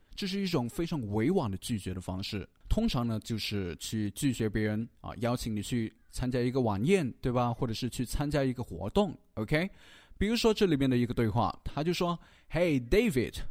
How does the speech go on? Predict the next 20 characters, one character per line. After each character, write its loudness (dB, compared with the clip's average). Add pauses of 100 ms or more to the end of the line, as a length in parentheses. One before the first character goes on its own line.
(200)
would -4
you 4
like 6
more 4
hash -4 (100)
brown?” 2 (560)
David， 4
要 2
不 2
要 4
再 -2
吃 -2
一 2
点 -2
这 -8
个 -4
炸 2
薯 -2
饼 -2
呢？ -2